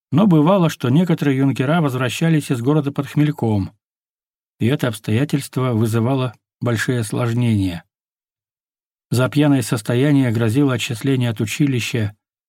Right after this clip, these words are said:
за винный дух — арест и третий разряд по поведению, который сильно ограничивал юнкерские права, в особенности при выпуске. Если юнкер не мог, не запинаясь, отрапортовать дежурному офицеру,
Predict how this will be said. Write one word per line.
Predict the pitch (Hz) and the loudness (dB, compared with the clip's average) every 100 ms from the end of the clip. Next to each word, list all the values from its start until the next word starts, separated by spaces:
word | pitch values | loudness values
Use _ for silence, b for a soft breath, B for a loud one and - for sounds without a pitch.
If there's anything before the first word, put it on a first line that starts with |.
| _ _ - | _ _ -4
за | 113 127 | 0 2
винный | 139 131 123 | 2 2 0
дух — | 127 117 - | 0 -2 -2
арест | 139 127 139 - - | -2 0 0 -2 -6
и | 127 120 | -2 0
третий | 110 139 123 | 0 0 0
разряд | 123 117 127 127 | -2 0 -2 -2
по | 123 | -4
поведению, | 113 120 117 127 117 104 92 - _ _ _ _ _ | -2 -2 0 0 2 2 0 -8 _ _ _ _ _
который | - 123 110 | -2 0 0
сильно | - 170 151 131 | 2 4 4 2
ограничивал | 113 123 123 117 123 113 104 | 0 0 0 -2 -2 0 0
юнкерские | 117 117 113 107 117 107 | 0 -2 -4 -6 -6 -4
права, | 117 135 | -2 -2
в | 120 | -2
особенности | 110 120 110 110 - | -2 0 0 0 -2
при | 107 113 | -4 0
выпуске. | 117 113 101 - 101 85 _ _ _ _ _ _ _ _ _ - | 0 -2 -6 -10 -12 -14 _ _ _ _ _ _ _ _ _ 0
Если | 156 160 143 | 0 2 4
юнкер | 170 170 143 139 | 6 4 2 2
не | 135 | 4
мог, | 147 170 - | 4 2 2
не | 139 | 2
запинаясь, | 127 131 131 165 139 - | 2 0 2 2 0 -4
отрапортовать | 110 - - 143 135 147 131 | -4 -4 -4 -4 -2 -2 0
дежурному | 117 143 139 131 | 2 2 2 0
офицеру, | 120 113 107 156 147 131 | -2 -4 -2 0 0 -2